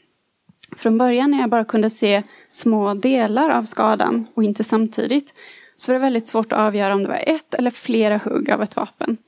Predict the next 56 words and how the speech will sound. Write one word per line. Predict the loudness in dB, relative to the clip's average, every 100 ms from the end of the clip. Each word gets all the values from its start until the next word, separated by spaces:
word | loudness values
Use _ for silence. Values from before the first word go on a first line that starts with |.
| _ -20 -20 -20 -6
Men | 0 2
nu | 4
när | 2
jag |
kunde | 2 0
sätta | 2 0 0
ihop | 0 0 -2 -2
och | -4
se | 0
hela | 0 0 -2
skallen, | -2 -2 0 0
och | 0
skallen | 0 2 2
har | 2
ju | 0
en |
komplicerad | 0 -4 -4 -2 -4
form, | -2 0 2 2 0 -6 _
den | 0
är | 2
ju |
en | 0
sfär. | -2 -6 -2 -2 0 -4 -6 -12 _ _ -20 -20 -16
Så | -4 0
när | 2
någonting | 0 0 0
går | -2
in | -2 -2 0
i |
en | -2
sfär | -4 -6 -6 -4 -6 -10 _ _ _ _ _ _ _ _
så | -4 -2
träffar | 0 0 0
det | -2
på | 0 -2
olika | -2 -4
punkter. | -2 0 0 0 0 -2 -4 _ -20 -20 -4
Så | -4
att |
det | 0
kan | 0
vara | 2
väldigt | 2 2
svårt | 2 0 -2
att |
se | -6 -2 0
om | 0
det |
faktiskt | -2 -2 -2 0
är | 0
en | -2 -2
rak | -2 -2 -2 -10 -6
ägg | -4 -2 -6 -8
som | -8 -4
har |
gjort, | 0 0 0 -8 -12